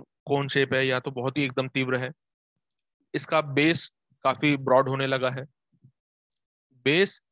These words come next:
और apex यानी कि shears दोनों लगभग एक समान से हो रहे हैं, यहाँ पर भी आपको ऐसे ही दिखाई देगा, ठीक है। तो जैसे जैसे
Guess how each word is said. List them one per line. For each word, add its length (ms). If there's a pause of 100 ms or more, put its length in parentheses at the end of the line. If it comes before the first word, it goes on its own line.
(380)
और 280 (260)
apex 440 (120)
यानी 160
कि 80
shears 360 (260)
दोनों 220
लगभग 340
एक 180
समान 320
से 100
हो 120
रहे 140
हैं, 140
यहाँ 240
पर 160
भी 160 (380)
आपको 240
ऐसे 180
ही 60
दिखाई 220
देगा, 280 (600)
ठीक 140
है। 60 (400)
तो 60
जैसे 300
जैसे 420